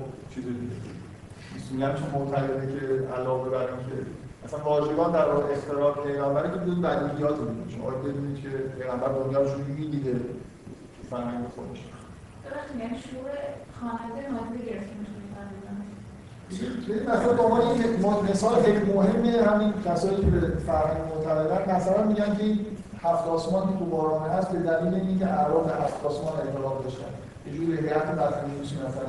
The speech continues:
Speaker 1: اعتقاد داشتن. بنابراین تو قرآن اومده. خب؟ چون در واقع به اینجوری،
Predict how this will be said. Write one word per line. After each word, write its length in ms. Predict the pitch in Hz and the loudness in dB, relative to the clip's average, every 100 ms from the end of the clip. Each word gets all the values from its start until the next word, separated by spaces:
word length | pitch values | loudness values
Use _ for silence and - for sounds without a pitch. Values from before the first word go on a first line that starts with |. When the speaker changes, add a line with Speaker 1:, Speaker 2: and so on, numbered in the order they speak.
| 127 | -6
Speaker 1:
اعتقاد 360 | 127 - 127 123 | -6 -6 -6 -6
داشتن. 260 | 127 131 - - - - | -8 -8 -10 -12 -14 -8
بنابراین 320 | 143 143 143 | -2 0 0
تو 80 | 143 | -2
قرآن 260 | 139 135 135 | 0 2 2
اومده. 300 | 135 123 - - - - - - - - - - | 0 -4 -8 -10 -12 -14 -18 -18 -20 -20 -20 -8
خب؟ 180 | - 175 180 175 - - - - - - - - | -4 -2 -4 -8 -12 -14 -16 -16 -16 -16 -16 -12
چون 80 | - - - - - - - - - | -8 -8 -10 -10 -10 -12 -14 -8 2
در 140 | 180 | 6
واقع 320 | 185 208 214 | 6 6 6
به 200 | 214 226 | 4 2
اینجوری، 420 | 185 185 202 - | 2 2 0 -2